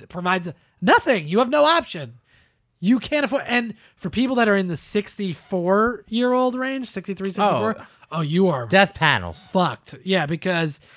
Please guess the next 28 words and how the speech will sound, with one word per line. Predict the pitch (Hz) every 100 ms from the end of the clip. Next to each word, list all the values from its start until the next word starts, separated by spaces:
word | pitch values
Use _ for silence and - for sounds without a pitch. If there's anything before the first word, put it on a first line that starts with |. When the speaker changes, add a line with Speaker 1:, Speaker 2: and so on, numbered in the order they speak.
| _ -
Speaker 1:
if | 180
you're | 226
sick, | - 247 220
your | 180 214
insurance, | 185 - 202 196
your | 190
premium's | - 208 202 160
going | 170 160
up, | 156
like, | 160 147 135 _ _ _ _
sixteen | - - 180 - 175 170
thousand | 156 156 160 165
dollars, | 165 175 185 123
seventeen | - 156 156 156
thousand | 156 156 151
dollars | 175 147
because | 143 151
you're | 143
too | 131 - 180
young | 220 262 226 220 220 _ _ _ _ -
to | 160
be | 185
on | 180
Medicare, | 196 208 - 262 226 185 190 -
but | 151 180
you're | 170
too | - 214 208
old, | 208 202 190 165